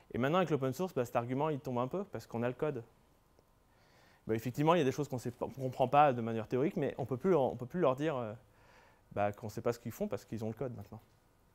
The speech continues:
Donc voilà, pour toutes ces raisons, euh, on voit que, euh, on, on, enfin, on comprend en tout cas un peu mieux pourquoi, euh, on parle des réseaux de neurones plus encore aujourd'hui que, qu'avant, alors que pour des raisons théoriques, il n'y a pas eu beaucoup de contributions,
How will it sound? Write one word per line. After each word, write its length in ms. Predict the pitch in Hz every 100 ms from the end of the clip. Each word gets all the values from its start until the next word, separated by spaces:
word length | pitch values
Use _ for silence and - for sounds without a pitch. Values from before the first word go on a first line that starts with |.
| _ - - - -
Donc 120 | 120 135
voilà, 160 | 160
pour 80 | 160
toutes 140 | 202
ces 100 | -
raisons, 340 | 175 165 170 240 - _ _ - - -
euh, 200 | 131 131
on 120 | 131
voit 200 | 139 170
que, 160 | 170
euh, 460 | 156 175 135 127 120
on, 120 | 82
on, 60 | 110 - - - - - _
enfin, 100 | -
on 40 | 113
comprend 280 | 127 143
en 60 | 160
tout 120 | 131
cas 120 | 139
un 60 | 151
peu 100 | 131
mieux 160 | 139 160
pourquoi, 280 | 131 143
euh, 260 | 139 127 98 -
on 80 | 120
parle 160 | 123
des 40 | 120
réseaux 200 | 127 139
de 60 |
neurones 280 | 127 151 131 -
plus 160 | - 156
encore 260 | 131 131 123
aujourd'hui 320 | 123 127 170
que, 220 | - 127 - - - - -
qu'avant, 280 | 131 131 180
alors 180 | 147
que 220 | - 147 123 - -
pour 120 | -
des 60 | 143
raisons 160 | 151 165
théoriques, 320 | 151 170 208
il 40 |
n'y 60 | 143
a 0 |
pas 120 | 160
eu 80 | 170
beaucoup 240 | 156 156
de 60 | 190
contributions, 640 | 160 156 143 147 165 185